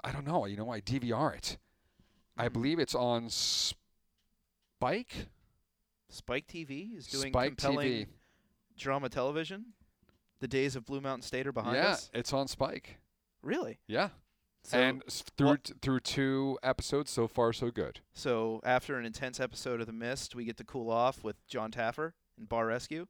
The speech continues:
Speaker 1: <laughs> I might change the channel.
Speaker 2: For,
Speaker 1: Uh,
Speaker 2: for all of my pretentiousness and uppityness when it comes to, like, good television and good movies, I love Bar Rescue.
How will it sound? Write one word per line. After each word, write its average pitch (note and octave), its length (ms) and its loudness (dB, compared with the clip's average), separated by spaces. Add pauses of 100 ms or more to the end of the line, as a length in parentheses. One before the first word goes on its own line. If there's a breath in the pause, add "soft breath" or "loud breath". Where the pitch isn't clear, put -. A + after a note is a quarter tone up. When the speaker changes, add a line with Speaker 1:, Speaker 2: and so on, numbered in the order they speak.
Speaker 1:
<laughs> - 100 -14
I - 1800 4
might G2 160 -2
change G2 240 -4
the F#2 60 -6
channel. F2+ 400 -2 (180 loud breath)
Speaker 2:
For, G#3 160 8
Speaker 1:
Uh, G#3+ 140 10
Speaker 2:
for G#3 240 8
all G3+ 260 10
of B3 100 6
my G#3+ 180 6
pretentiousness E3+ 800 -2
and C3+ 180 -6
uppityness D3 580 0
when B2 120 -2
it A#2 80 -6
comes B2 320 -2
to, C3 80 -2
like, G#2 260 -2
good A#2+ 200 -4
television A2+ 520 -4
and A#2+ 120 -14
good B2 220 0
movies, A#2+ 380 -2
I C3+ 100 4
love A2 380 2
Bar G#2 180 2
Rescue. - 400 -4